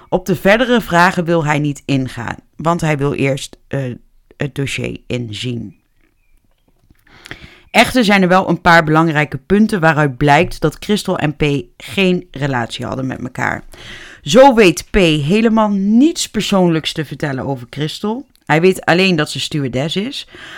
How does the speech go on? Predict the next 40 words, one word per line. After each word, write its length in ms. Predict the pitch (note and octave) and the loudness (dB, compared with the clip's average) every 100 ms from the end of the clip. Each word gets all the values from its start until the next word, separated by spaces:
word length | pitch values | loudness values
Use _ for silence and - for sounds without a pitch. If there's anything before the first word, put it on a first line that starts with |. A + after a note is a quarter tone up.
| - - | -20 2
maar 180 | F3 | 2
dit 140 | F3 F#3 | 6 4
is 260 | E3+ - | 2 -2
algemeen 580 | - A3 B3 G#3 E3 D#3 | 6 6 6 4 4 2
gekend 480 | - - F3 D#3 - | -2 -2 0 0 -2
door 120 | D#3+ | -2
de 80 | D3+ | -2
grote 320 | D3 F3 D3+ | 0 0 0
media-aandacht 1700 | D3 E3 D#3+ C3+ F2+ C3+ B2 C#3 - _ _ _ C#3+ D3 B2 F#2 - - | 0 2 2 0 0 -2 -2 -8 -12 _ _ _ 2 2 0 -4 -10 -4
in 160 | D3+ | -2
de 60 | C3 | -2
zaak. 540 | A#2 A#2 B2 B3 - _ _ _ - - - | -2 -2 -4 -6 -14 _ _ _ -20 -20 -8
Hij 140 | - G#3 | 2 6
weet 160 | C4 | 6
bijvoorbeeld 440 | G#3+ G3 A3+ G3+ F3+ | 2 2 2 4 6
niet 280 | A3+ G3 - | 4 4 2
dat 180 | F3+ - | 2 2
Christel 400 | F#3 F#3 F3 - | -2 0 -2 0
een 140 | D#3+ | -2
tweede 300 | - D3+ B2+ | 0 -2 -2
baantje 420 | B2+ C3 D#3+ E3+ | 0 0 0 0
had. 360 | G3 F3+ F#3 - _ | 2 2 0 -10 _
Hij 200 | - A#3+ | 2 4
weet 240 | A3+ - - | 4 2 2
ook 160 | A#3 | 4
niet 200 | G#3+ F#3 | 4 2
wanneer 300 | E3 D3 C#3 | 2 0 0
ze 120 | C#3+ | 2
jarig 440 | F#3 A#3+ A#3+ G#3+ - | 4 6 4 2 0
was, 360 | E3 D#3+ - - - | 0 0 -2 -14 -8
of 160 | F3 D3 | -6 -2
ze 120 | D#3 | -4
broers 280 | D3 D3+ C#3+ | -4 -4 -6
of 100 | - | -4
zussen 340 | B3+ A#3 G3+ | -2 -2 -2
had. 320 | E3 D#3 - - - - | -2 -2 -8 -18 -20 -6
Hij 200 | - F3+ | 4 6
wist 220 | F3 F3 | 6 2
niet, 380 | F3+ E3+ D#3+ - | 0 0 -4 -12
eh, 220 | - D#3+ | -6 -4